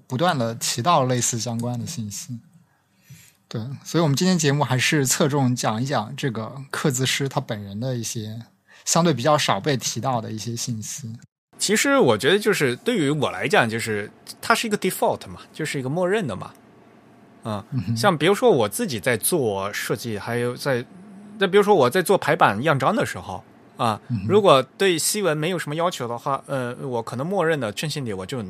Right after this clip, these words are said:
Speaker 2: 我先拿，先拿那 Garamond 我来排试一试。
Speaker 1: 啊。
Speaker 2: 大家也知道嘛，在，作为西文来讲，不仅是字体的造型嘛，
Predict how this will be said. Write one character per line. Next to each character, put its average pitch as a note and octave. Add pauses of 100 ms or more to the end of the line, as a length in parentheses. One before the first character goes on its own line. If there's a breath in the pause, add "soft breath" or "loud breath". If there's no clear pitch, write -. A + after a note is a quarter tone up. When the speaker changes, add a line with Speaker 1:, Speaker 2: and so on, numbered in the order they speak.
(120)
Speaker 2:
我 G#2+
先 D3
拿， G#2
先 C#3
拿 G2
那 A2+
Garamond G#2
我 F#2 (240)
来 G2
排 F#2+ (120)
试 -
一 F2
试。 - (760)
Speaker 1:
啊。 A#2 (440)
Speaker 2:
大 E3+
家 D#3+
也 A#2+
知 D3
道 D#3+
嘛， A2+
在， E3 (420)
作 G3+
为 E3+
西 G#3+
文 F#3+
来 C#3
讲， C3+
不 G#3
仅 A#2
是 D#3+
字 D#3+
体 B2
的 G2+
造 C#3+
型 -
嘛， G2+